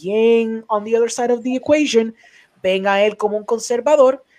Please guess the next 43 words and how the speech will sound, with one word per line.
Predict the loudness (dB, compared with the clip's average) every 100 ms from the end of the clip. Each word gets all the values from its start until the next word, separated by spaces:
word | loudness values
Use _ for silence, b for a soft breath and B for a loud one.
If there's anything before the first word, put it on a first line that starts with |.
| b b _
y | -10
le | -6 -6
tiran, | -8 -8 -6
le | -4
tiran, | -6 -6 -4
le | -2 -4
tiran, | -4 -4
le | -4
tiran, | -8 -10 -6
le | -6
tiran | -4 -4 -4
y | -6
quieren | -8 -10 -10
botarlo | -8 -8 -6 -6 -6 -2 0
de | 0 -4
que | -14
no | -12
haga | -10
nada | -10 -8 -4 -2 0 -2
y | -4
no | -10 -10
haga | -8
ninguna | -8 -10 -10
película | -8 -8 -10 -6 -6
porque | -6 -12
sus | -14 -20
películas | -20 -18 -14 -8
no | -4
valen | -4 -4
nada, | -4 -2 -2
su | -4
mensaje | -14 -16 -16 -14
no | -12
es |
correcto, | -2 0 2 0 0 -6
no | -6
es |
apropiado | -8 -8 -4 -2 0 0 -2 -4 b b b
para | -2 -2
el |
branding | -2 0 2 0 -2 -10 -8 -6
que | -6
Hollywood | -2 -2 -2 -2 -2